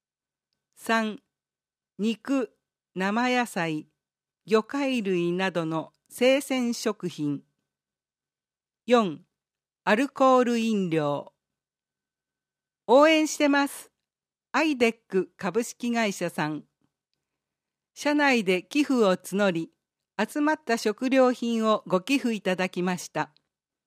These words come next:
ご寄付は本社以外からも集まったそうです。淀川区の皆様の笑顔を増やすために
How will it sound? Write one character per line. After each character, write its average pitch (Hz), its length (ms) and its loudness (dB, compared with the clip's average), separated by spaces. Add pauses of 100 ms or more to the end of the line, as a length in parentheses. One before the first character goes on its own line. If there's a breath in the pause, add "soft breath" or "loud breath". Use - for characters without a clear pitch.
(680)
ご 208 140 2
寄 277 160 -2
付 214 140 -4
は 185 280 -2
本 277 240 -2
社 226 200 -2
以 220 120 -2
外 202 200 -2
か 185 160 -6
ら 175 120 -2
も 165 240 -6
集 190 200 -8
ま 233 120 0
っ - 140 -6
た 180 120 -4
そ 170 220 -4
う 156 60 -4
で 165 140 -4
す。 - 200 -20 (1000)
淀 240 280 2
川 311 300 2
区 254 140 -4
の 233 160 0
皆 226 260 0
様 196 280 -6
の 180 280 -2
笑 240 160 -2
顔 202 440 0
を 170 40 -2
増 202 160 -8
や 240 180 0
す - 120 -20
た 202 140 -2
め 196 160 -4
に 175 240 -4